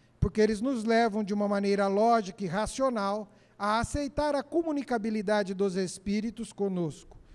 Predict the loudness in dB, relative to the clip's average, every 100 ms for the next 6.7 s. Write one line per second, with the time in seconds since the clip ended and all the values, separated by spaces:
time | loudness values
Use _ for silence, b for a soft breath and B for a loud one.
0 | b b 2 2 2 2 2 0 -6 B
1 | B 0 2 2 0 -2 0 2 2 2
2 | -2 0 0 0 0 -2 -4 -6 -8 b
3 | 0 0 2 0 2 2 2 -2 -4 -2
4 | -2 -4 -6 -2 0 0 -2 -4 0 2
5 | 2 0 4 4 4 0 -18 -20 _ -2
6 | -2 0 -2 2 4 4 2